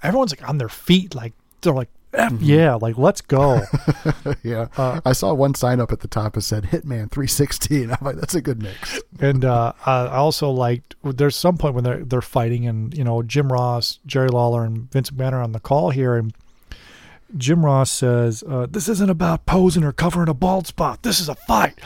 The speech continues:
Speaker 1: This is about, about standing up for yourself." I'm like, "Ooh, ho-, J R taking shots apparently at W C W,"
Speaker 2: <laughs>
Speaker 1: who was kicking the crap out of W W F at the time, by the way. But
Speaker 2: Yeah.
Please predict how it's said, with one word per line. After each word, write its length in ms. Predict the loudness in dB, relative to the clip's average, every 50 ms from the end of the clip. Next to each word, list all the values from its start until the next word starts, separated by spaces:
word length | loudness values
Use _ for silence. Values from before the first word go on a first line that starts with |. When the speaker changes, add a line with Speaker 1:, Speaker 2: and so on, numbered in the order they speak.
| -20 -18 -8 -2 0
Speaker 1:
This 180 | 2 2 2
is 80 | 0 -2
about, 320 | 2 2 2 2 2 -2 -8 -16 -20 -4 -2
about 220 | -2 -2 -2 -4 -12 -14 -8
standing 340 | -4 -2 0 0 2 2 0
up 160 | 0 0 0
for 60 | 2
yourself." 380 | 2 2 4 2 2 2 2 0
I'm 60 | -2
like, 100 | -2 0
"Ooh, 260 | 2 2 2 2 2 0
ho-, 200 | -2 -6 -8 -10 -14 -18 -18 -18 -10 -6
J 100 | -2 0
R 100 | 0 2
taking 220 | 2 2 2 2 0
shots 380 | 2 2 2 2 2 0 0 -2
apparently 480 | 0 0 2 2 2 0 0 -2 -2
at 80 | -2 -2
W 200 | -2 -2 0 0
C 140 | -2 -2 0
W," 320 | -2 0 0 0 0 0 -2 -4 -10 -12
Speaker 2:
<laughs> 200 | -14 -12 -2 2
Speaker 1:
who 80 | 4 4
was 140 | 4 4
kicking 340 | 0 -4 -4 -2 -2 -2 -2
the 80 | -2 -4
crap 500 | -8 -12 -10 -6 -2 0 0 2 2 2
out 60 | 0
of 80 | 2 4
W 180 | 4 4 4 4
W 280 | 2 2 2 2 0
F 120 | 0 0 -2
at 80 | -6 -8
the 60 | -6
time, 240 | -4 -2 -2 -2 -2
by 120 | -2 -2
the 80 | -2 -2
way. 240 | -4 -4 -6 -8 -10 -12 -16 -20 -20 -18 -20 -20 -20 -20 _ -2
But 120 | 0 0 0
Speaker 2:
Yeah. 180 | 0 -2 -8